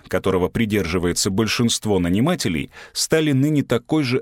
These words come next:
обычной частью соцстраха со стороны нанимателя, как страхование здоровья своих работников. Возможности накапливать достаток, используя пенсионные планы,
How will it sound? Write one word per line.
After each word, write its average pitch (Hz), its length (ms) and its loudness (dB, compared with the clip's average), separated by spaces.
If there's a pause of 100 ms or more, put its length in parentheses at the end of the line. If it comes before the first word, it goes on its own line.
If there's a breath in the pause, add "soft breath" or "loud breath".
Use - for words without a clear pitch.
обычной 101 600 0
частью 90 500 -2
соцстраха 107 800 -2
со 92 140 -2
стороны 104 380 0
нанимателя, 104 680 0 (240)
как 110 160 0
страхование 160 600 0
здоровья 117 520 2
своих 101 380 0
работников. 85 640 -2 (500)
Возможности 110 720 2
накапливать 107 800 0
достаток, 107 640 0
используя 95 640 0
пенсионные 104 680 0
планы, 135 440 0